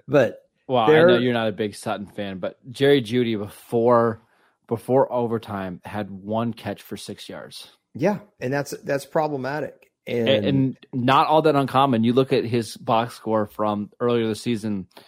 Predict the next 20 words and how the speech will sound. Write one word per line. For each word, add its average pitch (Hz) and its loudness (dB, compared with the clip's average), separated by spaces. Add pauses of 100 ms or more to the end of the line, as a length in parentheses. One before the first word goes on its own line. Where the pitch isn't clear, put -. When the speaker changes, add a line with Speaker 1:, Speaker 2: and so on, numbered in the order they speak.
(460)
Speaker 2:
uh, 90 -4 (160)
you 104 -12
know, 90 -10
one 104 0
catch 104 -6
for - -10
three 101 -6
yards 90 -6
against 92 -12
Houston, 98 -12 (100)
one, 101 -4 (140)
two 135 2
catches 113 -2
for 104 -2
seventeen 104 -6
yards 92 -6
against 107 -12
the 101 -14
forty-niners. 101 -6
Like, 95 -4